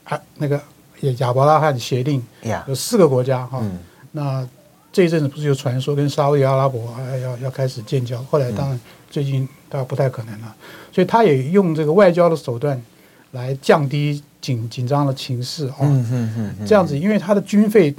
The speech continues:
Speaker 1: 占G-，G D P太多了。
Speaker 2: 呀，
Speaker 1: 啊，
Speaker 2: 呀。
Speaker 1: 所以他对国家发展也不利，
Speaker 2: 嗯。
Speaker 1: 而且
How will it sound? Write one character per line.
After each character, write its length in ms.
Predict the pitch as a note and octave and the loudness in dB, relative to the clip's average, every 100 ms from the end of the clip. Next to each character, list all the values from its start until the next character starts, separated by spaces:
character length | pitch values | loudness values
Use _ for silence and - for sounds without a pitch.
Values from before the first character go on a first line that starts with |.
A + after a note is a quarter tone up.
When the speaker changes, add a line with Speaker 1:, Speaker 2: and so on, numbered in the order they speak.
| - _ | -12 _
Speaker 1:
占 280 | G3+ E3+ C#3 - - - | 2 2 0 -10 -20 -8
G-，G 300 | F3+ D3 E3+ | -8 -4 -2
D 100 | E3+ | -2
P 140 | E3 | -2
太 260 | D3+ G3+ D3 | -2 0 0
多 220 | B2+ A#2+ | -2 -6
了。 120 | G#2+ - | -10 -8
Speaker 2:
呀， 120 | G#2+ A2 | -2 0
Speaker 1:
啊， 180 | B2+ - - - G#2 | -2 -8 -20 -12 -8
Speaker 2:
呀。 100 | - | -4
Speaker 1:
所 140 | F#3 | 2
以 180 | F#3+ E3 | 2 2
他 280 | - G#3 G#3 | 0 4 4
对 260 | G#3 A3 G3+ | 4 2 2
国 220 | - D#3 | 2 4
家 140 | F#3 | 4
发 180 | F#3 F#3+ | 6 4
展 160 | D#3+ A#2+ | 4 0
也 80 | |
不 120 | A#2 C#3+ | -4 -2
利， 200 | F#3+ - _ - | -2 -4 _ -10
Speaker 2:
嗯。 100 | A#2 | -4
Speaker 1:
而 60 | D#3 | -2
且 240 | F3 C3+ | 0 -2